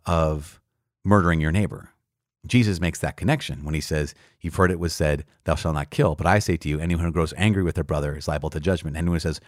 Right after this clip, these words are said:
"Raka," or "You fool," to your brethren, be liable to the Sanhedrin. So Jesus makes it clear that, yes, murder is always gonna be that grave matter. But there are some other sins underneath this umbrella. As it's noted here in twenty seventy-three, he says this,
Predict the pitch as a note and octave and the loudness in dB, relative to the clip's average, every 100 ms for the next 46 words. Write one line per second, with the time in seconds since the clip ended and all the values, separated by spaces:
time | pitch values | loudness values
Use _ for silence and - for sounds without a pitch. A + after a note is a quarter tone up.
0 | - - A2 - D#2+ D2+ F2+ F2+ F2 - | -4 2 2 2 0 2 2 2 0 0
1 | D3+ C3+ A2+ F2 D2+ E2 D#2 D2+ C#2+ - | 4 4 4 0 0 0 0 -2 -6 -16
2 | - F#2 F2 D#2+ E2 - - D#2+ F#2 D#2 | -6 2 2 4 0 -2 -6 -4 -2 0
3 | A#2+ - D2 - _ _ _ _ _ - | 0 -2 -6 -8 _ _ _ _ _ 2
4 | G#2+ A2+ B2 C3+ A2+ - _ _ _ _ | 4 4 6 6 2 -4 _ _ _ _
5 | F2+ A#2 - B2 - - A#3+ G#2 D#2+ - | 2 2 4 -2 -2 -6 2 2 2 -2
6 | _ - F2+ E2+ _ G#2+ - - - A2+ | _ -2 -2 -2 _ -2 -2 -6 2 4
7 | C3 D3+ G#2+ G#2 G2+ G#2 G#2+ A2 F#2+ - | 4 4 4 6 6 4 4 4 2 4
8 | F2+ F2 E2+ D2 D2 G2+ _ - F#2 G2 | 4 4 0 -2 -8 -14 _ -2 2 4
9 | F#2+ G2+ F#2+ E3+ F#3+ F2 - F2 D#2 E2+ | 4 4 0 2 2 2 2 0 0 0
10 | - F#2 F2+ F#2 - D#2 E2+ - E2 D2 | 0 2 4 2 0 -2 -2 -2 -4 2
11 | A#2+ F2 D2 - _ _ _ _ - E2+ | 2 2 -4 -10 _ _ _ _ -2 0
12 | D#2 - D#2+ - E2 D#2 D#2+ E2 D#2 C#2+ | 0 -6 -8 0 0 0 0 0 0 -2
13 | - E2+ D#2 D#2 D2 C#2+ G#3 F#2 F2 - | -2 -2 -2 -2 -4 -2 0 0 0 -6
14 | _ _ - F#2+ F2+ D2 | _ _ -2 -2 0 -4